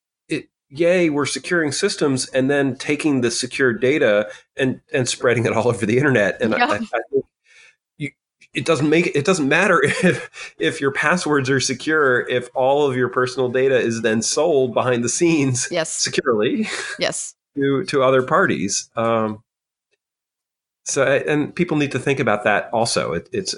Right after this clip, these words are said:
Speaker 1: it's a component of how leaky our systems are.
Speaker 2: It's, yeah, it's, it's a huge component of, of any security strategy. And I, as far as, you know, securing systems,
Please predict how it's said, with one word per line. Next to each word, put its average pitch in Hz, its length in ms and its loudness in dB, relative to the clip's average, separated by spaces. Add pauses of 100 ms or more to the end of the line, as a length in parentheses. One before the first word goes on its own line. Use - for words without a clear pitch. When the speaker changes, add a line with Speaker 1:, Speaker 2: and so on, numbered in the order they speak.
Speaker 1:
it's 107 180 -4
a 95 80 -2
component 101 640 -2
of 87 220 -2
how 95 180 0
leaky 92 680 -2 (380)
our 82 180 0
systems - 480 -4
are. - 340 -12
Speaker 2:
It's, 277 260 -4
yeah, 254 340 0
it's, 208 220 -2
it's 240 200 -4
a 262 40 0
huge 269 280 -4
component 208 580 -2
of, 170 520 -2
of 190 200 2
any 262 200 2
security 170 520 -2
strategy. 156 600 0
And - 200 2
I, 202 320 0 (100)
as 208 180 0
far 269 180 2
as, 240 160 0
you 220 80 -2
know, 202 80 0
securing 190 460 -2
systems, 185 680 -2